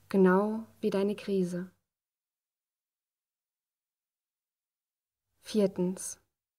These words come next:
Erinnere dich an all die anderen Krisen, die du schon gemeistert hast. Wir vergessen über unsere Fahrpläne, unsere Steuererklärungen,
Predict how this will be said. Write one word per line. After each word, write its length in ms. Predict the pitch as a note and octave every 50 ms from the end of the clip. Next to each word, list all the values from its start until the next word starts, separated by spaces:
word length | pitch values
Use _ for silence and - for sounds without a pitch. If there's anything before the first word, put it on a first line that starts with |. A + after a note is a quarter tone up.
| _ _ _ _ _ _ _ _ _ _ _ _ _ _ _ _ _ _ _ _ _ _ _ _ _ _ _ _ _ _ _ _ _ _ _
Erinnere 480 | - G#3 - G3+ A3 B3+ C4 C4 B3+
dich 440 | B3 B3 B3 B3 A#3+ - - - -
an 160 | G3+ G3+ G3+ - -
all 220 | G#3 A3+ B3+ C4+
die 120 | C4+ C#4
anderen 320 | B3 A#3 A#3 A#3 A#3 A#3 A3+
Krisen, 680 | A3+ - G#3+ G#3+ G#3+ G#3+ G#3+ A3 G#3+ G#3+ A3 A3 A3 - - _ _ -
die 80 | - G3+
du 100 | G#3 G3+
schon 220 | F#3+ - G#3+ A3
gemeistert 580 | A3 A3 G#3+ G#3 A3+ B3 A#3+ - F#3 F3+ - -
hast. 340 | F3 F3+ F#3 - - - - _ _ _ _ _ _ _ _ _ _ _ _ _ _ _ _ _ _ _ _ _ _ _ _ _ _ _ _ _ _ _ _ _ _ _ _ -
Wir 120 | G#3+ F#3+
vergessen 500 | F#3 A3 G3+ A3 A3 B3 B3+ - B3 G3+
über 200 | G3 F#3+ F#3 G3
unsere 340 | F#3+ G3 G3 G3 G#3 G#3 G#3
Fahrpläne, 960 | G3+ - F#3+ G3 F#3+ A3+ A3+ - A#3+ A3+ A3+ A3+ A3+ A3+ A3+ A3+ A#3 A3+ -
unsere 380 | - G3+ G3 G3+ A3 G#3+ A3+ A3+
Steuererklärungen, 1200 | - - F#3+ G#3+ A#3+ B3 A#3 F3+ A3+ - - A3 G#3+ G#3+ G#3+ A3 G#3+ G#3+ G#3+ G#3+ G#3+ G#3+ A3